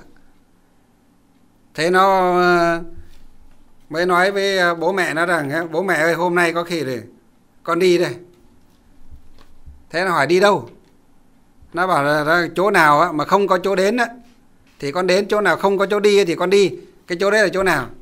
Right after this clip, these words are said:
Trong kinh Phật chỗ đó chính là gì? Là Đại Niết Bàn. Đó. Chỉ cho gì là cảnh giới tịch tịnh của gì các vị thánh đã tu chứng.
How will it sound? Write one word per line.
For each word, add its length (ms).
Trong 140
kinh 220
Phật 200
chỗ 100
đó 140
chính 220
là 120
gì? 140
Là 120
Đại 220
Niết 160
Bàn. 260
Đó. 60
Chỉ 180
cho 180
gì 220
là 120
cảnh 280
giới 360
tịch 220
tịnh 240
của 200
gì 120
các 160
vị 120
thánh 260
đã 100
tu 180
chứng. 280